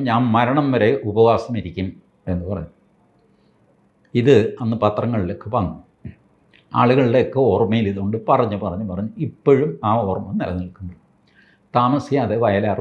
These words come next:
മരിച്ചുപോയി. ഗുരുവായൂർ, ഗുരുവായൂർ ക്ഷേത്രം സർക്കാർ ഏറ്റെടുത്തു. ഇപ്പം അത് സർക്കാർ ക്ഷേത്രമാണ്.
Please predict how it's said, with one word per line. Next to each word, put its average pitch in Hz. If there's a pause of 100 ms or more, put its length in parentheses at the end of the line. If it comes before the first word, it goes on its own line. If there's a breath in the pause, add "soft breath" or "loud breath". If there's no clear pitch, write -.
മരിച്ചുപോയി. 85 (1800)
ഗുരുവായൂർ, 135 (420 soft breath)
ഗുരുവായൂർ 151
ക്ഷേത്രം 117 (220)
സർക്കാർ 104 (200)
ഏറ്റെടുത്തു. 104
ഇപ്പം 113
അത് 117 (140)
സർക്കാർ 120 (120)
ക്ഷേത്രമാണ്. 90